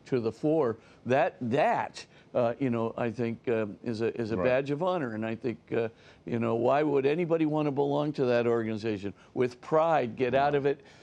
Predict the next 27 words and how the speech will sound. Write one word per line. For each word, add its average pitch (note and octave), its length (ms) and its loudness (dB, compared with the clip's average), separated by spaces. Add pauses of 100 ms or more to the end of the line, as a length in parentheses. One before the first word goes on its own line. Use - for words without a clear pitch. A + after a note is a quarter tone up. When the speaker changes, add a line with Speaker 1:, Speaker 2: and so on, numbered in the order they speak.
(120)
Speaker 1:
Let's D#3+ 240 -2
start D3 400 2
another C3+ 580 2
obstet-, B2+ 480 -2 (160)
uh, A#2+ 240 2
obstetrics, B2 720 -2 (380)
um, A#2+ 340 0
and A#2+ 180 0
another, B2 480 0
uh, A#2 720 -4
uh, A2+ 240 0
you B2+ 120 0
know, A2+ 80 -2
O B2+ 120 0
B B2 120 -2
G A#2+ 180 -4
Y A#2 220 -2
N A#2+ 200 -2
organization A2 960 -2
that A2 180 0
is G#2+ 200 -4
much C3+ 320 -4
more B2+ 200 -2
representative A2+ 760 -2
of G#2 120 -6
the - 80 -8
truth, C#3+ 360 -4